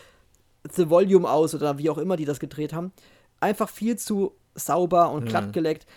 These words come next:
Speaker 1: hat mir nicht gefallen. Dann fängt Erik, dieser Prinz, an zu singen und du denkst, das ist ein Musikvideo von den Amigos oder von Michael Wendler.
Speaker 2: <laughs>
Speaker 1: Und es hätte nur noch gefehlt, dass er diese typische Schlagerfaust macht, weißt du, die
Speaker 2: Ja.
Speaker 1: „Oh, Baby“, weißt du, irgendwas so. Ähm,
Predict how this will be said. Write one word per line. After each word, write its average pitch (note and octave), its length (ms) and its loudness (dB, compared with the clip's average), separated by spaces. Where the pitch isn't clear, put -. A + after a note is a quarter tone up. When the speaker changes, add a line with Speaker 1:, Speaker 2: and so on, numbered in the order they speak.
Speaker 1:
hat - 180 -4
mir E3+ 60 -2
nicht D3+ 140 -4
gefallen. G3 680 0
Dann D#3+ 400 -2
fängt - 400 -8
Erik, G3 340 -2
dieser D3+ 200 -4
Prinz, G3 320 -4
an D3+ 200 -6
zu - 140 -8
singen A#3+ 360 0
und E3+ 160 -4
du E3 60 -4
denkst, E3 300 -2
das D#3+ 160 -8
ist D#3 80 -8
ein D#3+ 100 -4
Musikvideo E3+ 540 -4
von E3 140 -6
den D#3+ 100 -4
Amigos A3 440 -2
oder D#3+ 140 -4
von D#3+ 140 -8
Michael D#3+ 300 -2
Wendler. A#3 440 -4
Speaker 2:
<laughs> - 640 -6
Speaker 1:
Und F3+ 120 2
es D#3 80 0
hätte F#3 140 0
nur G3+ 100 4
noch F3+ 60 2
gefehlt, F#3 260 0
dass F#3+ 100 0
er F3+ 60 0
diese D#3 260 -4
typische F3+ 460 -2
Schlagerfaust G#3+ 720 -2
macht, A#3 180 -2
weißt F3 140 -4
du, F3 40 -6
die D#3+ 120 -4
Speaker 2:
Ja. C#4 160 4
Speaker 1:
„Oh, B3+ 120 -4
Baby“, B3+ 720 -2
weißt F3+ 180 -2
du, - 20 -2
irgendwas F#3+ 240 -4
so. F#3 180 -6
Ähm, E3 400 2